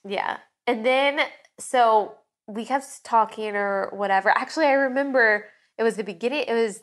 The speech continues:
the beginning of November. I remember it was, like, the weekend of November second. So it must have been sometime after that, but before our official first date, I don't remember. But, um, I went home for a friend's wedding, and, uh,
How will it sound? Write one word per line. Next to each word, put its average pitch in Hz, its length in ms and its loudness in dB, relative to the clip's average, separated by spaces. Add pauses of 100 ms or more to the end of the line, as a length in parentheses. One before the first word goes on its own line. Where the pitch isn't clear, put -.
the 190 80 -12
beginning 247 300 -2
of 254 120 0
November. 190 340 -4
I 165 100 0
remember 190 280 -4
it 175 100 -2
was, 185 140 -8
like, 175 180 -6
the 185 60 -8
weekend 202 320 -4
of 190 140 -2
November 185 400 -4
second. 180 520 -4
So - 140 -6
it 175 80 -4
must 226 160 -2
have 247 60 -16
been 277 120 -2
sometime 214 360 -2
after 196 240 -2
that, 185 220 2
but 190 100 -8
before 208 600 2 (480)
our 190 520 6 (180)
official 202 300 -6
first 208 240 -4
date, 208 300 -4
I 190 100 4
don't 175 140 -2
remember. 180 680 -2
But, 196 420 4 (460)
um, 180 420 2
I 214 80 4
went 226 180 2
home 202 600 2 (100)
for 214 140 2
a 196 60 0
friend's 202 340 -4
wedding, 185 520 -2 (140)
and, 180 540 -2 (580)
uh, 185 180 4